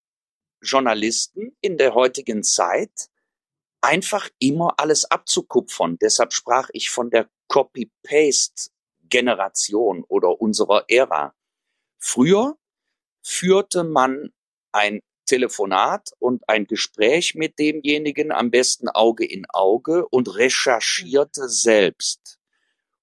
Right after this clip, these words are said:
Und ich hab das halt gemacht, weil dieser Mensch in Brixen in Südtirol wohnt. Und seitens des Verlages wurde ich in Frankfurt angesprochen. Der Verlag sitzt am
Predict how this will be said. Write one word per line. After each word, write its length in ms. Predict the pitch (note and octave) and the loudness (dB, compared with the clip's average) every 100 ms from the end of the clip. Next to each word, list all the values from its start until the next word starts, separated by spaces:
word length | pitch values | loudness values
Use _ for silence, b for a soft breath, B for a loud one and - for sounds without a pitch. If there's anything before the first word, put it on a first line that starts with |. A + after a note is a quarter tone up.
| - | 0
Und 300 | A2 G#2+ - | 2 2 -2
ich 180 | C3 C3 | -2 0
hab 120 | C3+ | 0
das 200 | C#3+ C3 | 0 0
halt 220 | B2 A#2+ - | 0 0 0
gemacht, 680 | G#2 G2 C#3 - - - _ _ _ _ _ - | -2 0 -2 -4 -18 -20 _ _ _ _ _ -4
weil 120 | A#2 | -2
dieser 280 | A2+ A#2 A#2+ | -2 0 0
Mensch 440 | G2+ F#2 G#2 - - | 0 -4 -2 -6 -4
in 300 | A#2 G2+ E2+ | -4 -6 -8
Brixen 840 | - G3+ A3+ - - - F#2 F#2 | -2 -2 -2 -4 -2 -2 -4 -6
in 220 | G#2+ G#2 | -2 -2
Südtirol 840 | F2+ - C#3+ - G#2+ D#3+ C#3+ - | -2 -4 -4 -2 0 4 2 2
wohnt. 420 | E2+ D2+ E2+ E3 _ _ _ _ _ _ _ _ | 0 -2 -2 -8 _ _ _ _ _ _ _ _
Und 520 | - A#2+ A#2+ A#2 - - | 2 4 4 -2 -8 -10
seitens 520 | - A#2 B2 - - | -2 0 0 -2 -6
des 200 | G#2+ - | -4 -2
Verlages 760 | G2+ D#2+ E2 E2 G2+ C3 B2+ A#2 | 0 0 2 2 2 0 -2 2
wurde 220 | C#3 C3 | 0 0
ich 200 | - - | -4 -4
in 140 | C3+ | -4
Frankfurt 720 | - C#3+ G#3+ B3+ - - - | -6 -6 -6 -6 0 0 0
angesprochen. 760 | G2 F#2+ F2+ - - E2 D#2 F2+ | -4 -4 -6 -8 -4 -4 -4 -4
Der 100 | F#2 | -2
Verlag 520 | G#2 F#2 F#2+ A#2+ - | 2 2 2 0 0
sitzt 360 | - C3 - - | 0 2 0 -4
am 160 | C3+ | -6